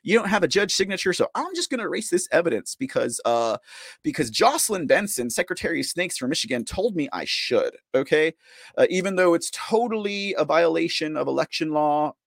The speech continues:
in Michigan and, you know, in the nation to do things like that, you know, but in this case, what we have happening is we have an organization that was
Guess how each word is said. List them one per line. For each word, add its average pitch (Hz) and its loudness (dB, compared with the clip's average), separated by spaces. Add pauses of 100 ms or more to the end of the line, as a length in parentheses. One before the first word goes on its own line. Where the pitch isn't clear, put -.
in 131 2
Michigan 156 -2
and, 180 0 (160)
you 143 -2
know, 135 2
in 160 2
the 123 -2
nation 127 -2
to 123 -4
do 202 -4
things 139 -6
like 107 0
that, 139 2 (500)
you 180 -4
know, 185 0
but 160 6
in 143 0 (120)
this 339 0
case, - -6
what 156 2
we 156 0
have 147 -2
happening 143 -2 (440)
is 147 2
we 196 0
have 220 -2
an 180 0
organization 151 0
that 143 2
was 131 2